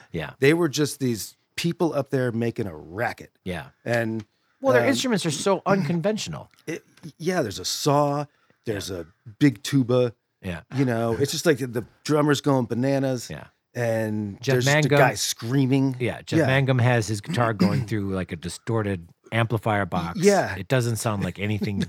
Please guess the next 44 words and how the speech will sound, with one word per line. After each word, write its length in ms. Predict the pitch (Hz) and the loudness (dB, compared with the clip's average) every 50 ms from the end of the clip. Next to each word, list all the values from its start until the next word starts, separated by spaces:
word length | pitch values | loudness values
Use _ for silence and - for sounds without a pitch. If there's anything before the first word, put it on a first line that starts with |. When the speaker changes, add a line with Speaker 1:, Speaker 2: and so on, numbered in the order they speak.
| - | -4
Speaker 2:
No, 80 | - 165 - | -6 -8 -8
it's 140 | 196 151 - | -6 -6 -6
just 180 | 190 - - - | -8 -8 -8 -8
Speaker 1:
any 220 | 127 113 113 113 | -6 -2 -2 -2
guitar 280 | - - - 123 117 110 | 0 0 2 2 4 4
you've 140 | 107 104 101 | 2 2 0
ever 180 | 98 92 92 92 | -2 -2 -2 0
heard 80 | - | 2
Speaker 2:
Yeah. 160 | 147 156 120 101 | 4 4 2 0
Speaker 1:
before. 280 | - - - 69 - - | -4 -12 -16 -20 -20 -20
Yeah. 120 | - - - - _ _ - - _ _ _ _ _ _ _ _ _ _ _ _ _ _ _ _ _ - | -20 -20 -20 -20 _ _ -20 -20 _ _ _ _ _ _ _ _ _ _ _ _ _ _ _ _ _ -4
Speaker 2:
I, 120 | 180 196 - | -4 -2 -2
I 60 | - | 2
mean, 160 | 220 240 202 190 | 4 4 4 4
I, 180 | 196 202 190 | 2 0 -2
you 180 | 175 208 220 196 | -2 0 4 4
know, 120 | 160 117 | 6 6
I 80 | 135 147 | 6 6
guess 220 | 139 208 208 185 | 6 6 6 6
it 40 | 180 | 4
was 140 | 160 139 - | 0 0 0
cool. 240 | - 151 147 147 135 | 2 4 4 6 6
I, 140 | 151 151 - - | 4 4 4 4
I, 100 | 165 - - - | 0 0 0 0
I 80 | 165 160 | 0 0
do 300 | 131 - - 180 208 208 | 0 2 2 4 4 6
remember 680 | 196 180 165 160 147 143 135 139 135 135 131 127 127 _ _ _ _ _ _ _ _ _ _ _ _ _ - | 4 6 6 6 6 6 4 4 4 2 0 -2 -4 _ _ _ _ _ _ _ _ _ _ _ _ _ -4
people 640 | - - 175 170 - 165 165 160 160 156 151 147 - _ _ | 0 2 2 2 2 2 0 2 2 0 -2 -4 -6 _ _
that 200 | - 147 151 - | 4 4 4 4
were 180 | 147 143 143 131 | 4 2 4 4
there 220 | 120 127 120 117 | 4 4 2 2
were 120 | 107 107 104 | 0 -2 -2
really 380 | 95 98 110 120 117 117 117 | -4 -2 0 0 0 0 0
excited. 480 | 104 95 - - - 92 85 - 65 - - _ _ _ _ _ _ _ _ _ _ _ - | -2 -4 -6 -10 -10 -10 -12 -14 -16 -20 -20 _ _ _ _ _ _ _ _ _ _ _ -4
Speaker 1:
Yeah. 220 | 123 113 104 92 98 - | -2 -2 -2 -2 -2 -2
Speaker 2:
And, 180 | 123 123 117 | -2 -2 -2
and 180 | 123 127 117 95 | -4 -6 -6 0
some 160 | - 170 175 | 4 4 4
of 60 | 208 | 4
the 40 | 196 170 | 4 2
people 120 | 185 175 | 2 2
that 80 | 170 151 | 2 4
were 80 | 151 165 | 4 2
there 340 | 196 202 123 107 98 101 | 2 2 0 -2 -4 -8